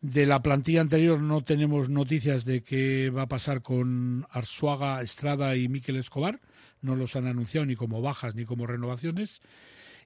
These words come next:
Eh, aquí también es recordar que hay las bajas de gente que tenían cedida. Por ejemplo, Asier Grande estaba cedido por el Atleti y se incorpora al Bilbao Athletic. Beñat Garro, que estaba cedido también por el Amorebieta, o sea que me imagino que será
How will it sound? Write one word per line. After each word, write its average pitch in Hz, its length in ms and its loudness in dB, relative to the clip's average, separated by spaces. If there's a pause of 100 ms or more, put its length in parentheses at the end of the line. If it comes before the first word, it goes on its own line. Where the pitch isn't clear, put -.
Eh, 139 280 4
aquí 131 220 0
también 165 320 2
es 160 80 2
recordar 160 480 2
que 143 120 -2
hay 147 200 0
las 135 260 -4
bajas 143 360 -2
de 123 120 -2
gente 165 340 -2
que 127 100 -2
tenían 127 320 -2
cedida. 135 500 0
Por 113 180 -10
ejemplo, 135 460 -4
Asier - 340 0
Grande 139 460 0 (320)
estaba 143 260 0
cedido 135 280 2
por 135 100 -2
el 131 80 2
Atleti 143 300 -2
y 120 120 -4
se 127 140 -6
incorpora 123 460 -4
al 120 80 -2
Bilbao 120 240 -4
Athletic. 160 400 -2 (520)
Beñat 156 460 2
Garro, 160 380 0 (100)
que - 80 -4
estaba 165 340 0
cedido 156 280 -2
también 147 300 -4
por 135 180 -4
el 160 100 0
Amorebieta, 147 640 -4 (280)
o 123 40 -14
sea 123 220 -4
que 113 320 -6 (320)
me 123 80 -12
imagino 123 400 -6
que 127 80 -6
será 139 400 2